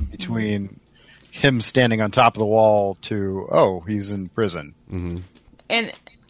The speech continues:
Speaker 3: he's really gnarled at, at the
Speaker 1: Yeah.
Speaker 3: end. And I mean, he's a little gnarly in the beginning too, but, uh,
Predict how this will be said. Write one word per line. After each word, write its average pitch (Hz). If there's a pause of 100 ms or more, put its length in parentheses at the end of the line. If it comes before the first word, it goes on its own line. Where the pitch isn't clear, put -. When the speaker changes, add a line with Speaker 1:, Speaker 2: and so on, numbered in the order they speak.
Speaker 3:
he's 226 (1900)
really 202
gnarled 160 (680)
at, 156
at 160
the 160
Speaker 1:
Yeah. 160
Speaker 3:
end. 156
And 180
I 226
mean, 269
he's 240
a 196
little 185
gnarly 175
in 170
the 165
beginning 160
too, 208
but, 160 (440)
uh, 147